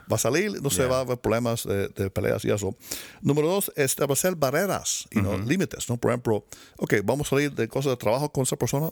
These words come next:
Speaker 1: no voy a salir de la noche con ellos. Es solamente en el día, ¿no? So, tiene que tener, you know, unos límites que
Speaker 2: Una
Speaker 1: están de acuerdo.
Speaker 2: disciplina, ¿verdad?
Speaker 1: Disciplina, ¿no? Porque ya, eh, no voy a viajar con la persona, cosas así, ¿no?
Speaker 2: Claro.
Speaker 1: Ah, y número tres es decidir que tú vas a buscar, eh, apoyo emocional solamente con tu pareja,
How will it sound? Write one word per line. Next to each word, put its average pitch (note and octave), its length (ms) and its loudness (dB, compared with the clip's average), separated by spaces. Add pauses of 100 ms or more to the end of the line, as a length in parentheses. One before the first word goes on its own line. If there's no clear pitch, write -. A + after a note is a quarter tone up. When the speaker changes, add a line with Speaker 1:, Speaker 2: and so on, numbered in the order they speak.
Speaker 1:
no A2 140 2
voy D3+ 80 2
a - 20 2
salir C#3+ 220 0
de C#3+ 100 0
la A#2 80 -2
noche F3+ 220 0
con G#2 200 2
ellos. G#2+ 180 0 (760)
Es F#2+ 140 0
solamente A#2+ 280 0
en A#2+ 60 -2
el B2+ 60 -2
día, B3 180 -2
¿no? B2 140 -2
So, C3 100 0
tiene D3 180 0
que F3 60 -6
tener, D#3 240 0
you - 60 -6
know, C#3+ 160 2
unos C3+ 260 -2
límites C#3 380 -2
que - 80 0
Speaker 2:
Una D3+ 160 2
Speaker 1:
están C#3 160 0
de A#2+ 80 0
acuerdo. G#2 180 0
Speaker 2:
disciplina, G2+ 300 -2
¿verdad? F2+ 220 -2
Speaker 1:
Disciplina, - 340 0
¿no? D#3+ 100 -2
Porque D3 420 0
ya, D#3+ 100 -2 (120)
eh, A#2 180 2
no C3+ 120 2
voy D#3 100 2
a C3+ 40 -6
viajar B2+ 260 0
con B2+ 100 -2
la A2+ 80 0
persona, A2 320 0
cosas G#2+ 240 0
así, F#2 80 0
¿no? G3+ 100 -2 (300)
Speaker 2:
Claro. F2+ 320 0
Speaker 1:
Ah, A2+ 220 4 (120)
y C#3+ 120 0
número F#3 240 0
tres A#3+ 420 0
es E3 300 0 (200)
decidir D3 520 0
que C#3+ 120 -2
tú E3+ 180 -2
vas E3+ 120 0
a - 20 2
buscar, D3+ 400 -2 (600)
eh, A2 260 2
apoyo D#3 260 0
emocional B2+ 460 0 (160)
solamente C3 440 0
con D3 120 -6
tu B2+ 80 -8
pareja, B2+ 380 -2